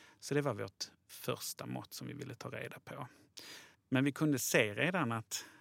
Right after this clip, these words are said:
barnen då, när man vägde dem efter födseln, så var ju hälften som var tvåhundra. De hade vi ju klämt av navelsträngen direkt på, precis som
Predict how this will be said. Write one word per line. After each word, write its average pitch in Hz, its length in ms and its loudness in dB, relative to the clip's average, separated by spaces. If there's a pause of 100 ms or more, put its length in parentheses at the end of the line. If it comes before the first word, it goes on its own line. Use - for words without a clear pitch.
(160)
barnen 123 500 2
då, 139 200 2
när 123 280 -2
man 120 160 0
vägde 135 420 0
dem 160 260 -2 (100)
efter 175 340 -6
födseln, - 400 -4
så 131 120 -6
var 143 120 -2
ju 139 80 -2
hälften 147 600 -4
som 135 180 -6
var 123 100 -2
tvåhundra. 135 640 -6
De 131 180 -4
hade 156 140 -2
vi 175 80 -4
ju 175 80 -4
klämt - 280 -6
av 160 80 0
navelsträngen 156 520 -2
direkt 165 360 -2
på, 117 160 -8
precis - 380 -4
som 113 220 -8